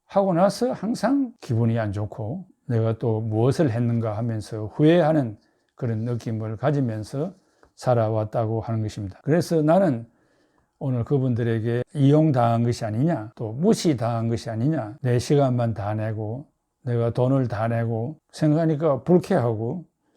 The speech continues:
그분들에게 뭐 칭찬을 들은 것도 없고 고맙다는 말도 들은 것이 없는데, 그래서 기분이 그렇게 나쁜 것이 아니었는가라고 생각을 했다고 합니다. 사소한 일에서부터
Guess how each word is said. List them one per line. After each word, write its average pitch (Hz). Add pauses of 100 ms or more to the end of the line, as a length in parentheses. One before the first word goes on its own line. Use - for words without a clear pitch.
(240)
그분들에게 127
뭐 113
칭찬을 135
들은 131
것도 113
없고 117 (400)
고맙다는 131
말도 123 (400)
들은 123
것이 110
없는데, 113
그래서 143
기분이 123
그렇게 120 (160)
나쁜 113
것이 117
아니었는가라고 117
생각을 120 (400)
했다고 104 (140)
합니다. 95 (160)
사소한 143
일에서부터 117